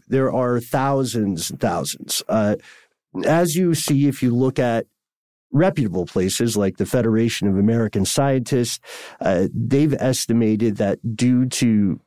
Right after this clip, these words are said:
treaties, uh, regarding partial nuclear dismantlement, uh, right now, as of early twenty twenty-two, there are an estimated twelve thousand seven hundred warheads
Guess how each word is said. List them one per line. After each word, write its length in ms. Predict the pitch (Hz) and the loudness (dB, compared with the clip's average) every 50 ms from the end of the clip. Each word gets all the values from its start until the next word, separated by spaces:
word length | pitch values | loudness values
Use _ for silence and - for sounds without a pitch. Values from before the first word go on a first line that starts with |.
| _ | _
treaties, 760 | - - - - 151 135 123 107 110 92 92 95 107 - - - _ _ _ _ _ - | -6 -4 0 2 2 2 2 2 0 0 0 0 0 -2 -4 -10 _ _ _ _ _ -4
uh, 140 | - - 107 | -2 0 2
regarding 500 | 113 117 117 123 117 113 113 110 107 107 | 2 2 2 2 0 0 2 0 0 0
partial 540 | - - 131 120 123 120 - - 117 113 | 0 -2 0 0 0 -2 -2 -2 0 0
nuclear 640 | 107 104 110 113 113 - - 117 113 104 101 98 98 | 2 2 0 0 -2 0 0 2 2 2 2 0 0
dismantlement, 920 | - - 101 92 - - 107 95 98 101 98 - 98 95 92 87 80 - - _ _ _ _ _ _ _ _ _ _ _ _ _ - | 0 0 0 0 0 0 0 0 0 0 -2 -2 0 0 0 0 -2 -4 -8 _ _ _ _ _ _ _ _ _ _ _ _ _ -2
uh, 240 | 104 98 90 90 | 0 0 0 0
right 300 | 90 101 117 131 143 139 | 0 2 2 2 0 0
now, 480 | - 120 113 110 110 107 107 110 - - | 0 -2 0 0 0 0 0 -2 -2 -4
as 260 | - 101 104 101 92 92 | -4 -4 -2 -2 -2 -4
of 140 | 82 73 - - | -6 -6 -4 0
early 480 | 110 127 131 135 131 120 117 120 120 | 0 2 2 2 2 2 2 2 0
twenty 360 | 117 - - 113 110 113 110 | 0 -2 -2 0 2 2 0
twenty-two, 800 | 101 - - 117 107 110 104 95 - - 104 92 87 90 92 92 - - - - - - - - - - - _ | 0 -2 -2 0 0 2 0 -2 -2 -2 -2 0 0 2 0 -2 -2 -6 -12 -14 -16 -16 -18 -20 -20 -20 -4 _
there 140 | - 113 107 | 2 2 2
are 60 | 107 | 2
an 140 | 101 101 - | 0 0 0
estimated 840 | 135 139 - - - 151 131 131 131 131 127 117 120 127 120 - - | 0 0 0 0 0 0 2 2 2 2 2 2 0 0 -2 -2 -6
twelve 460 | - - - 135 139 143 147 151 139 | -4 -2 0 2 2 2 0 0 -2
thousand 580 | - - 135 120 120 120 113 - 117 117 113 | -2 -2 0 0 0 -2 -2 0 0 0 0
seven 460 | - - - - 131 - 110 123 117 117 | 0 -2 -2 0 0 0 2 2 0 0
hundred 640 | 110 - 135 120 120 110 110 110 107 104 104 98 - _ _ _ _ _ _ _ _ _ _ _ | 0 0 0 0 2 0 2 2 2 2 2 0 -4 _ _ _ _ _ _ _ _ _ _ _
warheads 1120 | - 98 95 104 123 151 190 196 196 175 135 110 98 87 78 73 95 104 - - - - | -2 0 2 4 4 4 4 4 2 2 2 0 0 0 -2 -2 -4 -4 -6 -6 -8 -8